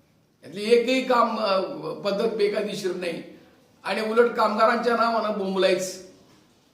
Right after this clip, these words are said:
सगळ्या एजंटांनी पैसे घेतले तरी ते सहाशे कोटी होतील आणि तुम्ही मात्र दोन हजार कोटी आणण्याचा कण सुद्धा न वाटता देताय. हा काय प्रकार आहे? आणि हे इतकं भयानक असून सुद्धा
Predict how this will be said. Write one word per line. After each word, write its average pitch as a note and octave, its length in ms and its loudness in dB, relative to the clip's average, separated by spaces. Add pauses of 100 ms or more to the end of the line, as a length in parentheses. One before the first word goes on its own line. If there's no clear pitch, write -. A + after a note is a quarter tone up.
(580)
सगळ्या G#3 260 6
एजंटांनी B3 580 6
पैसे G#3+ 380 0
घेतले G#3 400 2
तरी A3+ 160 0
ते B3 60 6
सहाशे G3 380 2
कोटी F#3 280 0
होतील D3+ 420 -4 (480)
आणि D3+ 200 -12
तुम्ही G#3 160 -2
मात्र A#3+ 300 2
दोन G#3+ 260 2
हजार A#3 260 2
कोटी A3 300 -4
आणण्याचा G#3+ 500 -2
कण B3+ 320 2
सुद्धा A#3 220 -4
न A3 260 -2
वाटता - 260 0
देताय. E3+ 640 -2 (140)
हा G3 120 -10
काय A#3+ 300 4
प्रकार - 240 -2
आहे? - 120 -10 (640)
आणि F3+ 200 -6
हे A3 420 2
इतकं - 460 0 (1300)
भयानक G#3+ 520 0 (280)
असून G3 280 -6
सुद्धा F3+ 440 -6